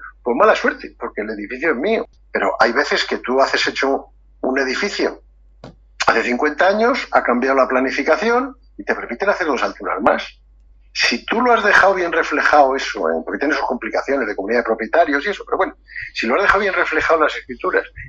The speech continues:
y tienes ese derecho de vuelo, pues, pues puedes ejercerlo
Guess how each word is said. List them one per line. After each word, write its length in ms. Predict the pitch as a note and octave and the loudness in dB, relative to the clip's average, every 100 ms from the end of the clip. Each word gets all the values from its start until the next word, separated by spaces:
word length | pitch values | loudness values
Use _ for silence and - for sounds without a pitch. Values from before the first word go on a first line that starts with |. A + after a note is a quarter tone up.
| - | -10
y 80 | - | -4
tienes 260 | C#3 F3 - - | -2 -2 -2 0
ese 120 | D3+ | 2
derecho 380 | D3+ D#3+ - D#3+ | 2 0 0 0
de 60 | |
vuelo, 400 | D3 D#3+ D3 D3 - _ - - - - - _ _ _ _ | 2 2 2 -2 -6 _ -18 -16 -2 -2 -2 _ _ _ _
pues, 240 | - - - - _ _ _ | 0 2 2 -4 _ _ _
pues 140 | - - | -4 0
puedes 180 | G2+ E3 | 2 4
ejercerlo 720 | - - - G#3 C#4+ - | 4 2 -2 -2 -2 -4